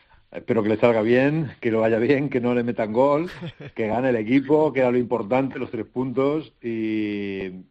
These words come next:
Speaker 1: y bueno, al final así fue, ¿no? Pero luego ya cuando él se emociona, pues evidentemente,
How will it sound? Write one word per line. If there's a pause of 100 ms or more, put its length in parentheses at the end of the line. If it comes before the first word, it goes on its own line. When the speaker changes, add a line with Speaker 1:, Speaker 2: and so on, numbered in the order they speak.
Speaker 1:
y
bueno,
al
final
así
fue,
¿no?
Pero
luego
ya
cuando
él
se
emociona,
pues
evidentemente,